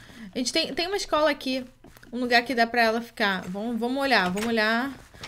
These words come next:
Aqui, ó. Ó, vizinha do meu filho. Aqui.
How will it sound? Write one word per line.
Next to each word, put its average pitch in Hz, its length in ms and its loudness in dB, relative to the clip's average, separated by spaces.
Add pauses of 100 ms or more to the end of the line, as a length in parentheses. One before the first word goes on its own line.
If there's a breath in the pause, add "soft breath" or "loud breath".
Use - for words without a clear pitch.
(120)
Aqui, 277 400 4
ó. 185 140 4 (460)
Ó, 247 140 6
vizinha 269 360 4
do 370 100 2
meu 349 180 4
filho. 175 360 -2 (1500 loud breath)
Aqui. 214 460 -2